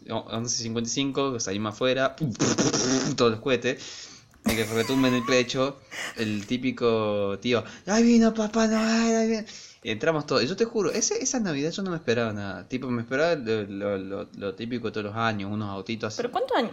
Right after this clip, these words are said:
Speaker 2: para, para, cuántos años tenías? Porque si tenés recuerdo de eso, te debe haber
Speaker 1: ¿Ah?
Speaker 2: tenido como siete, ocho años.
Speaker 1: El máximo ocho años, dije.
Speaker 2: Ah, ok, listo. Vale.
Speaker 1: Eh, entonces,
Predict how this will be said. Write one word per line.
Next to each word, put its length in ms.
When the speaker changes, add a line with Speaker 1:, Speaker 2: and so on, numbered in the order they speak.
Speaker 2:
para, 160
para, 160
cuántos 260
años 260
tenías? 400
Porque 200
si 140
tenés 320
recuerdo 340
de 100
eso, 200
te 60
debe 220
haber 120
Speaker 1:
¿Ah? 80
Speaker 2:
tenido 200
como 120
siete, 380
ocho 200
años. 320
Speaker 1:
El 80
máximo 400
ocho 180
años, 240
dije. 320
Speaker 2:
Ah, 140
ok, 120
listo. 220
Vale. 360
Speaker 1:
Eh, 80
entonces, 680